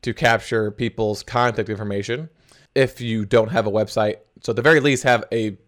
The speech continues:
lead capture page that you're sending people to at the end of the, the podcast. Plus, me personally, if I'm listening to a podcast and they send me to their social media page, they have less credibility in my eyes than someone who sends me to a really nice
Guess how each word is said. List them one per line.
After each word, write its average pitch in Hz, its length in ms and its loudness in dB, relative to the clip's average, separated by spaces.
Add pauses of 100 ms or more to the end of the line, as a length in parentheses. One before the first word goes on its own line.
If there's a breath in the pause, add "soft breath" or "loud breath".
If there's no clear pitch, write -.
(100)
lead 120 280 -4
capture 127 380 2
page 107 260 -4
that 104 80 -8
you're 107 80 -10
sending 110 300 -4
people 101 260 -8
to 104 360 -6
at 107 120 -8
the 107 160 -6
end 107 220 -6
of 104 280 -8
the, 98 80 -14
the 110 140 -10
podcast. 98 640 -6 (520 loud breath)
Plus, 156 480 4
me 135 140 -4
personally, 120 440 0
if - 20 4
I'm 123 80 2
listening 127 240 0
to 110 100 0
a 101 40 2
podcast 107 580 0
and 110 80 -6
they 113 60 -2
send 113 200 0
me 117 100 -2
to 117 60 -4
their 104 120 -2
social 113 300 2
media 127 320 2
page, 117 380 2 (460 soft breath)
they 123 160 2
have 120 140 4
less 117 180 2
credibility 117 460 2
in 104 80 0
my 107 200 -2
eyes 104 220 0
than 104 100 -10
someone 107 240 -2
who 107 100 -8
sends 110 260 -4
me 107 100 -6
to 113 140 -6
a 104 80 0
really 107 260 0
nice 107 480 -4